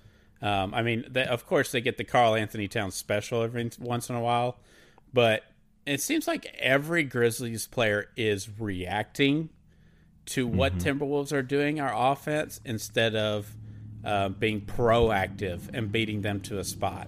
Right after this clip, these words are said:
Speaker 1: They're always trying to chase. And that's where those fouls
Speaker 2: Yeah.
Speaker 1: are coming from.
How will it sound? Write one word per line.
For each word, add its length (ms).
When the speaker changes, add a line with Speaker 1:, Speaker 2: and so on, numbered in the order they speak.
Speaker 1:
They're 200
always 340
trying 320
to 80
chase. 680
And 100
that's 160
where 100
those 120
fouls 260
Speaker 2:
Yeah. 60
Speaker 1:
are 40
coming 280
from. 300